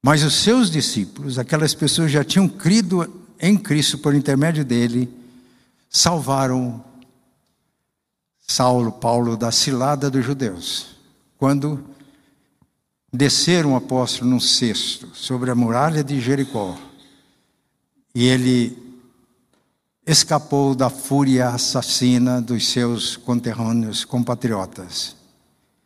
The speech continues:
E alguém já disse que os irmãos de Damasco não tinham consciência da importância, da dimensão daquilo que eles tinham feito.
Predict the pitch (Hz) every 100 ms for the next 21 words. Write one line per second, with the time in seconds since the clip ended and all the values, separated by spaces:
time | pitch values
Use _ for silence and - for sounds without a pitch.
0 | _ _ _ _ _ _ _ _ _ _
1 | - 135 131 156 139 131 147 143 147 135
2 | - 143 143 127 131 139 147 127 131 127
3 | 139 147 - 143 143 127 143 139 - 151
4 | 135 139 - 170 180 170 131 147 143 147
5 | 139 - 127 - 185 196 170 143 131 139
6 | 147 147 127 - - 208 190 147 147 131
7 | 107 127 110 - 117 - 127 123 - -